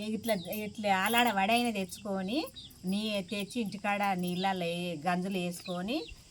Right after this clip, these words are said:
పొయ్యి మీద మా అప్పుడు పోయే గ్యాస్ ఎక్కడిది, అప్పుడు మా అప్పుడు కూడా గ్యాసే లేదు. కానీ పొయ్యి మీద ఉడకబెట్టి దాన్ని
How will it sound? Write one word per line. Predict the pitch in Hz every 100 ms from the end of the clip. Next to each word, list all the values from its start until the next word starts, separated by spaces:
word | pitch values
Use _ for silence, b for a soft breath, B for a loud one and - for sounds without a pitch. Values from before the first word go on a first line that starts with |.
| -
పొయ్యి | 190 196
మీద | 208 202 180
మా | 175 185
అప్పుడు | 202 196
పోయే | 208 214 214 170
గ్యాస్ | 185 185 214
ఎక్కడిది, | 196 185 170
అప్పుడు | 170 160
మా | 165 180
అప్పుడు | 175 185
కూడా | 185 170
గ్యాసే | 170 165 165
లేదు. | 160 139
కానీ | 127 156 240 - - - - -
పొయ్యి | 208 226
మీద | 240 233
ఉడకబెట్టి | 202 196 226 208 185 - 254 339 539 - - - -
దాన్ని | 202 214 214